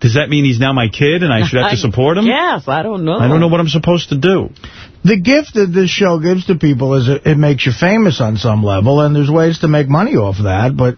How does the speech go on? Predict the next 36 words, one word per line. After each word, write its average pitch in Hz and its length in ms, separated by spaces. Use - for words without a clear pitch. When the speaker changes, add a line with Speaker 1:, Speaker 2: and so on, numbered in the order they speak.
Speaker 3:
you 180 80
know, 139 320
you 147 140
gotta, 160 400
you 151 100
gotta 151 180
work 196 300
at 80 200
it. 95 60
You 107 120
gotta 123 220
set - 160
Speaker 1:
Hmm. 85 60
Speaker 3:
something 123 260
up. 151 260
And 117 300
Speaker 1:
And 101 100
I've 101 120
said 175 200
to 156 60
Siobhan, 76 500
"If - 120
the 98 80
show 156 300
g-, 120 280
gives 120 220
you 139 160
a - 20
problem, 165 560
you - 180
know, 101 60
don't, 147 320
don't 175 220
be 208 120
on 262 260
it. 123 200